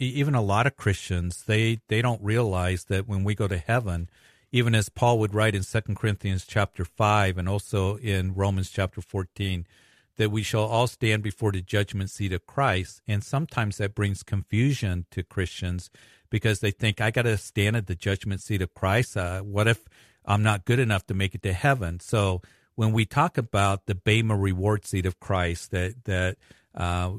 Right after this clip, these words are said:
that you've brought up, it's an important word because when Paul wrote about that to the Romans, uh,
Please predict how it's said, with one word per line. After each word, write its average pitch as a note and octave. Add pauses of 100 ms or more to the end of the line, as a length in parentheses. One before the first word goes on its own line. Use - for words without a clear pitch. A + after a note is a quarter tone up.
(140)
that G#2
you've G#2
brought F#2
up, F#2 (280)
it's G2+
an A2+
important A2
word G2+
because G2
when G2+
Paul C#3+
wrote A2
about F#2
that F#2
to B2
the A#2+
Romans, F2+ (480)
uh, F2+